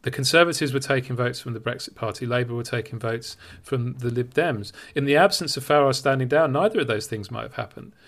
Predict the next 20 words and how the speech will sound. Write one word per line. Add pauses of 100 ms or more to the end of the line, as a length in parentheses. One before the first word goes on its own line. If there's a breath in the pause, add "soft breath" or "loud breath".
(260 soft breath)
The (260)
Brexit
Party
would
have
been
still
in
the
running,
which
would
have
made
it
harder
for
the
Conservatives
to